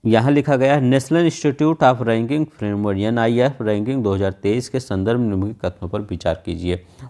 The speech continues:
पहला और दूसरा, अ, बताइए इसमें कौन सा सही है।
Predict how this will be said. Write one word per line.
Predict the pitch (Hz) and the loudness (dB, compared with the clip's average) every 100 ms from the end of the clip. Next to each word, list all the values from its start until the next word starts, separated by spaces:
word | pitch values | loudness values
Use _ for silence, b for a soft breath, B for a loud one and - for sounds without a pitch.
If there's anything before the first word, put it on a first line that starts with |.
| - | 0
पहला | 113 110 120 131 | 0 2 0 2
और | 101 90 | 0 -2
दूसरा, | 87 82 85 90 - - | -6 -6 -6 -8 -12 -20
अ, | 92 B 151 160 B - 101 | -20 B -16 -16 B -12 -12
बताइए | - 95 90 87 - 95 117 | -10 -8 0 0 2 0 -2
इसमें | - 95 | -4 -6
कौन | - 85 82 | -4 -4 -2
सा | 113 | -4
सही | 113 - 80 78 | -8 -8 -8 -6
है। | 80 87 | -8 -10